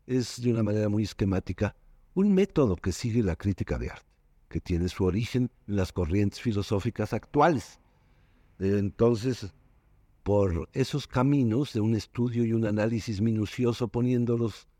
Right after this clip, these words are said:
textos en relación, llegando a una interpretación lo más apropiada posible, pues puede uno llegar, en cierto modo,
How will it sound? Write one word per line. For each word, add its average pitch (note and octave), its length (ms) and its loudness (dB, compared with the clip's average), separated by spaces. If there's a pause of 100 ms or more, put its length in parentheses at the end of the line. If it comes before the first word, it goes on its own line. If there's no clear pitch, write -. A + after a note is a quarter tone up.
textos - 420 -2
en G#2 120 0
relación, A2 680 0 (220)
llegando A#2 340 2
a A#2 40 2
una A#2 100 2
interpretación G#2 1000 0 (460)
lo F#2 360 0
más G2 280 0
apropiada F2+ 600 2
posible, C3 560 -2 (440)
pues - 320 -6 (220)
puede A#2 220 2
uno C#3+ 140 4
llegar, A#2+ 400 2
en G#2+ 160 0
cierto A2+ 420 -2
modo, C#3 360 0